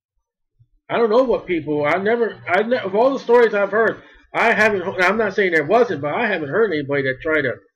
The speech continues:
help 'em. You know what America did? It can't happen. That can't be true. You know, realize when America realized it was true, it was too late. She was in her own war.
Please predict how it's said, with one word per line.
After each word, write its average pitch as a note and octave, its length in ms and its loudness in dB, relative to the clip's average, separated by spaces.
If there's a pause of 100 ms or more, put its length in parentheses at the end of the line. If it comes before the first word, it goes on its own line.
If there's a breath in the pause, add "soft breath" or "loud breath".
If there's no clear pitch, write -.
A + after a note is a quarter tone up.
(400)
help G3+ 220 2
'em. B2+ 200 -6 (380)
You E3+ 60 0
know B3 60 6
what B3+ 120 4
America A3 380 6
did? A#3 400 4
It D#3 220 -4
can't B2 220 -4
happen. G#2 360 -10 (480)
That - 240 0
can't B2 280 -6
be G#2 180 -14
true. G#2 380 -10 (840 soft breath)
You C#3+ 100 2
know, A3 160 4
realize G#3 360 4
when D#3+ 120 0
America G3 380 2
realized F3+ 460 0
it C3+ 140 -2
was D#3 380 0
true, F#3 380 0
it C#3+ 160 2
was A#2+ 220 -2
too C3+ 180 -4
late. B2+ 320 -2 (1600)
She F3+ 220 -4
was F3 200 2
in D#3+ 80 -2
her D3+ 200 0
own D3 340 -2 (320)
war. D3 440 0